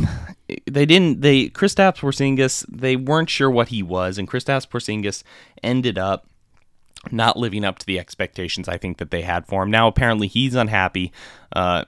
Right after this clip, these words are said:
with the Mavericks because he doesn't feel like he's a, you know, as much of a star as Luka, which is true. He's more, you gotta know your role. He is, you are not the number one guy,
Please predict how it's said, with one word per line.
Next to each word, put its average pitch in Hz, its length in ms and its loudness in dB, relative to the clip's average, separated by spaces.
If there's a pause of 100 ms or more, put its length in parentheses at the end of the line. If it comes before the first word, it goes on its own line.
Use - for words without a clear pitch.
(160)
with 98 260 -6
the 95 60 -4
Mavericks 90 560 0
because 92 340 -2
he 107 100 0
doesn't 98 320 0
feel 95 220 0
like 87 240 -4
he's 95 240 -2
a, 82 180 -4 (400)
you 104 100 -4
know, 87 120 2
as 95 200 4
much 98 180 -2
of - 60 -18
a - 40 -12
star 90 300 2
as 85 120 -6
Luka, 95 340 0
which 107 240 -2
is 131 140 2
true. 123 340 2
He's 107 240 -2
more, 117 240 4
you 110 200 2
gotta 120 240 4
know 113 200 0
your 120 220 2
role. 101 400 0 (360)
He 117 260 2
is, 104 520 -4 (380)
you 113 240 0
are 117 80 2
not 113 280 2
the 120 60 0
number 120 240 0
one 120 200 0
guy, 98 460 0